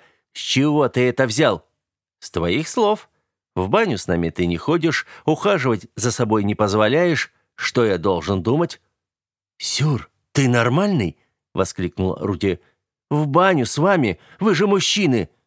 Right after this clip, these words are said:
«Я не говорю, чтобы ты ходила туда голой», ответил Сюр. «Есть купальники. Хотя, если бы ты была голой, то нам бы с Гумаром понравилось. Правда, Гумар?»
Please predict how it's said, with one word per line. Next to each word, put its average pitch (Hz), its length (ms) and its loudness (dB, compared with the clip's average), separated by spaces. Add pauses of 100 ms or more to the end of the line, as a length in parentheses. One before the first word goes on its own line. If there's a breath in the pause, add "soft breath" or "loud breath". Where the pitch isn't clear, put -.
(500)
«Я 82 240 0
не 123 140 0
говорю, 123 420 2
чтобы 113 300 -2
ты 135 120 -2
ходила 117 460 0
туда 117 320 0
голой», 104 480 0 (280)
ответил 82 380 -4
Сюр. 80 300 -4 (380)
«Есть 95 380 -2
купальники. 131 720 -2 (580)
Хотя, 165 320 0
если 139 340 0
бы 135 140 0
ты 147 120 -2
была 131 280 0
голой, 117 480 0 (180 loud breath)
то 135 220 2
нам 131 320 2
бы 120 80 0
с 113 80 -2
Гумаром 120 500 0
понравилось. 120 720 -2 (240)
Правда, 110 480 2
Гумар?» 101 420 -2